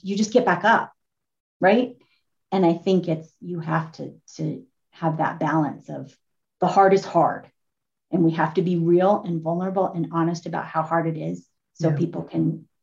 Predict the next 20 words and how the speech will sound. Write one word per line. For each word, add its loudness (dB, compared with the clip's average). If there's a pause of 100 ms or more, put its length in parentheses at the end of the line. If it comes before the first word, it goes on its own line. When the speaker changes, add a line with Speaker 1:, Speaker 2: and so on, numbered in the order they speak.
(880)
Speaker 1:
can 2 (220)
have -8 (380)
that -2
to -12
relate -4
to. 0 (320)
Speaker 2:
Yeah. -2 (180)
Speaker 1:
Um, -12 (1500)
and 4
we 4
have 2
to 2
move 4
on. -2 (380)
We -4
Speaker 2:
Yeah. 2
Speaker 1:
have -2
to, -4
you -8
know, -8